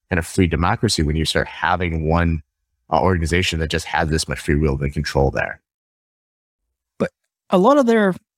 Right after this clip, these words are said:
Speaker 2: technology companies is also tied to taking loans
Speaker 1: Mm-hmm.
Speaker 2: that are funded by China. And, you know, we, U S has a lot of sovereign debt loans from China in terms, you, are you familiar with the Hudson Yards in New York City?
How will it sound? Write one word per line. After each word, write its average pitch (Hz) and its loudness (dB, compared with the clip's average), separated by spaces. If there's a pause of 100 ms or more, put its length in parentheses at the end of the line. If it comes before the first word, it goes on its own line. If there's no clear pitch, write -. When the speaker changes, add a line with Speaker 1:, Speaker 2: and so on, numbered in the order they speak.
Speaker 2:
technology 147 4
companies 139 2
is 135 4
also 139 4
tied 131 0
to 139 0
taking 131 0 (560)
loans 135 0 (600)
Speaker 1:
Mm-hmm. 95 -8 (100)
Speaker 2:
that 139 2
are 131 2
funded 135 2
by 127 2 (100)
China. 131 0 (100)
And, 127 0 (160)
you 147 2
know, 131 2
we, 160 4 (580)
U 156 4
S - 0
has 139 0
a 127 0
lot 127 0
of 127 0 (680)
sovereign 151 2
debt 143 2
loans 131 2
from 135 2
China 135 0
in 131 2
terms, 135 0
you, 156 4
are - 2
you 143 4
familiar 151 4
with 143 2
the 135 2
Hudson 147 2
Yards 143 4
in 143 2
New 139 2
York 139 0
City? 156 0